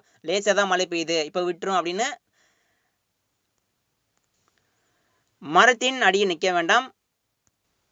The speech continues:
மழை பெய்யும் பொழுது நம்ம எல்லாருமே கண்டிப்பாக முன்னெச்சரிக்கை,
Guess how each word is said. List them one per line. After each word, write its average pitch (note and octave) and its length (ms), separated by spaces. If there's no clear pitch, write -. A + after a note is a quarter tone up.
மழை G3 340
பெய்யும் B3 240
பொழுது A#3 400
நம்ம D3+ 200
எல்லாருமே A3+ 640
கண்டிப்பாக G#3+ 920
முன்னெச்சரிக்கை, A#3 720